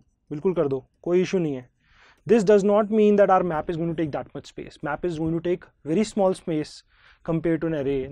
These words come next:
that we will require to store ten to the power six as an index। ठीक है, so हम array use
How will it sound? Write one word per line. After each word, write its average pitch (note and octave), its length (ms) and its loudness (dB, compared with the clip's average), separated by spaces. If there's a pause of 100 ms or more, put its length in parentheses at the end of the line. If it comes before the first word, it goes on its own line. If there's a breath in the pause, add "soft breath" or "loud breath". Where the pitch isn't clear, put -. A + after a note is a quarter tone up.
that C#3 100 -4
we C#3+ 60 -4
will C#3+ 160 -4
require C3+ 380 -8
to C#3 100 -8
store C#3 240 -8
ten B2+ 100 -6
to B2+ 80 -10
the - 80 -10
power C3+ 140 -8
six D3 260 -10
as B2+ 80 -10
an B2 80 -12
index। A#2 400 -18 (840)
ठीक E3+ 140 -4
है, A3+ 80 2 (680 loud breath)
so D3 180 -4
हम G#3 200 0 (200)
array D#3 180 2
use D#3+ 120 -2